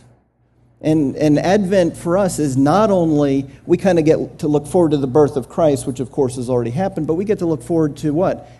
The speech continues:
His coming again. So I, I love this season. I, and if you know me, I, I just, I, Christmas is my favorite time of year. I love anticipation. These, these next few weeks,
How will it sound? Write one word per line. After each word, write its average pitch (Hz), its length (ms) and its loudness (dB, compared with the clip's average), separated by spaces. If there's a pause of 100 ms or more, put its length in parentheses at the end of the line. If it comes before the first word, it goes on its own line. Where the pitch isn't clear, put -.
His 147 180 -4
coming 170 360 -4
again. 127 600 -8 (680)
So 175 140 0
I, 240 120 6
I 214 180 4
love 185 460 4
this 123 180 -2
season. 117 480 -8
I, 143 80 -2
and 165 240 -2
if 147 180 -2
you 214 100 -4
know 190 200 0
me, 151 420 0 (240)
I, 156 280 -2
I 208 60 4
just, 196 300 0
I, 127 200 -8
Christmas 190 540 -2
is 151 100 -4
my 156 160 0
favorite 143 360 -2
time 143 220 -2
of 131 60 0
year. 139 400 0 (180)
I - 80 -6
love 147 300 2
anticipation. 143 1120 -2 (1040)
These, 151 400 0
these 160 220 -2
next 156 280 -2
few 156 260 0
weeks, 147 480 -2